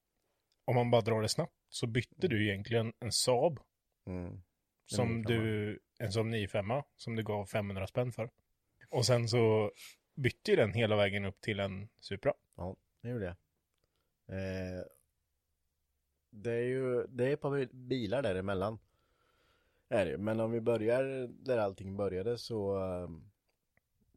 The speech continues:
Speaker 2: jag hade en polare som hade en nio femma som var, hade en liten, eh, speciell färg i den.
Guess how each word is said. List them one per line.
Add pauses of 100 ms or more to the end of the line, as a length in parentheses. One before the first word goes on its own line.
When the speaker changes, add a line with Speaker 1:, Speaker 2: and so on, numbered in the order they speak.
(100)
Speaker 2:
jag
hade
en
polare
som
hade
en
nio
femma (200)
som
var, (560)
hade
en
liten,
eh, (100)
speciell
färg
i
den.